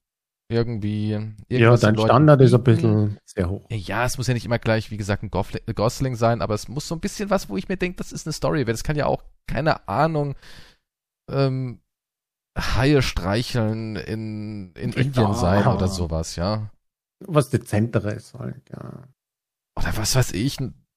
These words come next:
Speaker 1: mit einer Delfinenschule drei Tage verbringen. Sowas halt, was die Leute halt interessant finden.
Speaker 2: Wie wär's mit so einem U-Boot in die Titanic runtertauchen?
Speaker 1: Und dann sterben.
Speaker 2: Hm.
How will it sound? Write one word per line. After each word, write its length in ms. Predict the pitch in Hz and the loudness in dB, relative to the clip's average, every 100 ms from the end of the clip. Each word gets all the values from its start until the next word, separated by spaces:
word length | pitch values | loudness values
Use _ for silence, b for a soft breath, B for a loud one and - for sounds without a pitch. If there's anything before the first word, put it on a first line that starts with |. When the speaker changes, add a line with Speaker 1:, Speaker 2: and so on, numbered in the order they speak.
| _ _ _ - | _ _ _ -8
Speaker 1:
mit 100 | - | -2
einer 100 | 107 | 4
Delfinenschule 880 | 117 - 135 151 151 - 131 107 | 4 4 0 0 0 -2 -2 -2
drei 220 | 104 98 101 | 2 2 2
Tage 360 | 104 92 95 | 4 2 2
verbringen. 460 | - 90 82 80 - _ _ _ - B _ _ _ _ - | -2 -4 -4 -8 -10 _ _ _ -18 B _ _ _ _ 2
Sowas 460 | 147 180 131 101 | 6 6 6 4
halt, 160 | 107 98 | 2 2
was 140 | - | 0
die 80 | - | 0
Leute 180 | 208 220 | 0 4
halt 160 | 214 208 | 2 0
interessant 520 | 196 - - 339 302 | -4 -4 -2 -4 -4
finden. 280 | - 175 135 | -4 -2 0
Speaker 2:
Wie 140 | 139 | 2
wär's 180 | 139 170 | 4 6
mit 140 | 165 131 | 6 6
so 80 | |
einem 160 | 131 127 | 8 6
U-Boot 540 | 147 190 - 165 127 127 | 6 4 4 6 8 6
in 220 | 120 110 | 4 4
die 140 | 120 | 0
Titanic 580 | - 110 - 147 226 135 | -4 -6 -2 0 -2 -2
runtertauchen? 880 | 110 113 117 - 117 - - 127 120 _ _ | 0 0 -2 -6 -8 -12 -18 -20 -20 _ _
Speaker 1:
Und 200 | 127 143 | -4 2
dann 500 | 127 151 151 151 139 - | 4 4 0 -4 -4 -8
sterben. 460 | - 156 - 190 | 2 4 4 4
Speaker 2:
Hm. 80 | - | 0